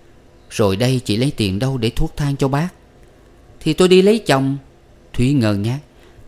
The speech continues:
"Chị đi lấy chồng? Lấy chồng thì ai lo cho bác?" Ngọc cười một cách đau đớn: "Nghĩa là tôi đi lấy chồng giàu, kiếm một số tiền.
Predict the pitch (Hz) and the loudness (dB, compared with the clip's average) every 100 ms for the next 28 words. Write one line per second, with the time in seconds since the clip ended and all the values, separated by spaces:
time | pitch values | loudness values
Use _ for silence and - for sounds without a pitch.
0 | - - 147 165 170 185 - 127 120 113 | -18 -2 0 2 2 0 0 -2 -2 -4
1 | - _ - - - 151 170 - 120 113 | -8 _ -20 -20 -8 -4 -4 0 0 2
2 | 123 147 160 160 160 165 165 190 - - | -2 0 2 2 2 0 0 -2 -4 -16
3 | - - - - - - 107 - - 101 | -20 -20 -20 -20 -18 -4 -2 -2 -4 -2
4 | 85 87 - - 120 104 101 101 143 - | -2 -4 -6 -8 -4 -4 -2 -4 -6 -14
5 | - - - _ - 156 135 165 135 127 | -20 -20 -20 _ -4 0 2 2 2 2
6 | 147 147 156 180 170 123 117 120 120 127 | 2 2 2 0 0 0 2 2 4 2
7 | 127 - - - 175 214 147 - 185 190 | 0 -8 -12 2 4 4 2 2 0 2
8 | 131 123 123 | 2 2 0